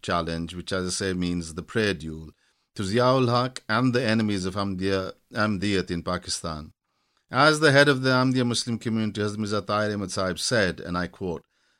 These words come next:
"I, therefore, as the Imam of the Ahmadiyya Jamaat, by virtue of this writing, hereby announce that if you are true in your accusations and fear God, then without any hesitation,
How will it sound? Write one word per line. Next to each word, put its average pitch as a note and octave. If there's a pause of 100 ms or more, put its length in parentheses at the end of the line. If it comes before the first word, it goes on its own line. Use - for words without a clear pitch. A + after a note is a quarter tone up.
(320)
"I, D3
therefore, B2+
as G#2
the A2
Imam A#2+
of F#2+
the A2
Ahmadiyya A2
Jamaat, G2
by G2
virtue A2 (140)
of F#2+
this G#2
writing, G2
hereby F#2+ (460)
announce C3
that A2
if G#2
you D3+
are B2
true C#3
in B2
your A2
accusations G2+
and F#2
fear A2
God, E2 (360)
then A2
without B2
any A#2
hesitation, F#2+